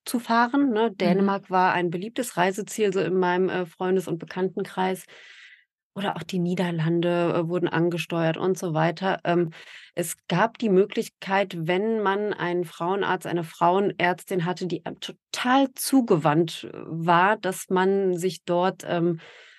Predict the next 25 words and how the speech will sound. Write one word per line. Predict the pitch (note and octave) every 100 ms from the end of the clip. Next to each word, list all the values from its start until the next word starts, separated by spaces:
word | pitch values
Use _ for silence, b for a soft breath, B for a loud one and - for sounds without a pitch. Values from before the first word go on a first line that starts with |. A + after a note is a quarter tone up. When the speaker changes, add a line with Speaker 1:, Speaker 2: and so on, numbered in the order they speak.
| B B F#3+
Speaker 1:
äh, | F#3
Hilfe | D#3+ G#3+ A3+ G#3+
holen | F3+ G3 G3 F#3+
ko-, | F3+ - E3
konnte | F#3+ F#3+ E3+
bei | E3+
der | E3
Befruchtung, | D#3+ - E3 - D3 B2+ A#2
so, | - C#3 -
ne? | C#3+ G3
Speaker 2:
Mhm. |
Speaker 1:
Also, | G3+ F3
dass | E3+ E3
dann | E3+ E3
die | -
Insemination, | F3+ F3 F3 D#3+ D#3+ - F3 F3 F3
äh, | - D#3+ D3+ D#3+ D#3+
schon | - G3+ G#3
dann | F3+ E3
in | F3+
einer | D3+
Praxis | D3+ F#3 E3+ E3+ -
gemacht | F3 G3+ - -
wurde, | G3 G3 -
aber | D#3+ E3